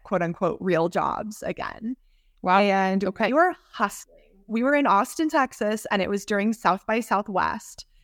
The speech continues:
Speaker 1: And so we were, like, getting, this is pre-Uber, but we were doing all these gig jobs through apps that existed at that time.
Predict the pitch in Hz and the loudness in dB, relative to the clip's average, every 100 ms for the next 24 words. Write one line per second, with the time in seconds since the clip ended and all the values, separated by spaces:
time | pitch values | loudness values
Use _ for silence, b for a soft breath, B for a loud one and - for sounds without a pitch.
0 | - 226 220 - 214 202 208 240 285 233 | -2 0 2 2 2 0 -2 0 0 0
1 | 208 190 196 214 196 240 330 - - 302 | -4 0 0 -2 0 0 0 -4 -4 -2
2 | 269 220 214 143 135 254 262 226 202 226 | -2 -2 -4 -4 -4 -4 0 2 2 2
3 | 220 196 208 202 196 190 196 190 - 170 | 0 2 2 4 4 2 0 -4 -6 -8
4 | 175 190 220 262 339 - - - 196 - | -6 0 4 6 4 0 -8 -2 -2 0
5 | 170 - - - 220 190 185 180 180 - | 0 -2 -6 -4 -2 -2 -2 -6 -6 -2
6 | 220 208 - 185 - - 170 - 180 208 | 0 0 0 0 0 -4 -4 -4 -4 -6